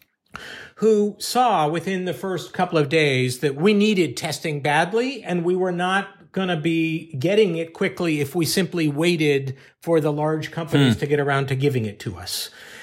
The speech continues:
Speaker 1: And so they found a small local biotech in Cambridge. They took a look at the machines that we already had.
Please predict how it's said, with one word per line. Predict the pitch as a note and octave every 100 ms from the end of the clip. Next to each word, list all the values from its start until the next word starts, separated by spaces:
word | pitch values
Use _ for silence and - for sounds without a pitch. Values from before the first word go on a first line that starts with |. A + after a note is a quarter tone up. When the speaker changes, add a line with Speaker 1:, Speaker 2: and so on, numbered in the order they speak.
| - -
Speaker 1:
And | D#3+
so | D#3+ F#3+ F#3 F3+ F3 E3+ D#3+ _ _ _ _ -
they | D3 F3 E3 D#3+ D#3
found | D#3+ G3 G#3 A3 G#3+ F#3+
a | E3+ D3+
small | - F#3+ F#3+ F#3+ F3+
local | F3+ F3+ E3+ E3 C#3+
biotech | C#3 D3 F3+ F3+ G3+ G3+ - -
in | D#3 C#3+ C#3
Cambridge. | D#3 D#3+ E3 A#3 A3 - - - - - -
They | F3 E3+
took | G3+ G3
a |
look | G3 F#3
at | F3 D#3+
the |
machines | C3+ C3 - F#3+ G#3+ G#3 D3
that | D#3+
we | E3
already | D#3 D#3 C3
had. | C#3+ D3 F3+ A3 G#3+